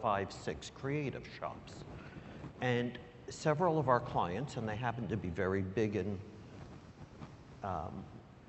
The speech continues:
they, they were big and they were influential clients, uh, they came to the agency and said, "Look, we're not entirely comfortable having the media operation, which has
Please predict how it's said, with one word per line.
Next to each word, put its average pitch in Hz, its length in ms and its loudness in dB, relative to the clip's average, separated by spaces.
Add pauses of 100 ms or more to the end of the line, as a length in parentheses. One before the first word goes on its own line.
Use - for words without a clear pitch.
(460)
they, 123 140 2 (100)
they 120 100 2
were 107 160 4
big 139 440 2
and 120 180 0
they 123 80 4
were 113 180 6
influential 131 880 2
clients, - 600 -2 (460)
uh, 104 240 6 (240)
they 135 160 6
came 123 300 4
to 131 80 -4
the 113 180 2
agency 107 520 0
and 127 100 -2
said, 127 180 -2
"Look, 170 220 -2
we're 123 160 2
not 160 240 0
entirely 127 600 2 (100)
comfortable 120 640 -2 (580)
having 123 340 4
the 113 100 4
media 147 360 6
operation, 85 840 0 (800)
which 123 560 4
has 120 320 0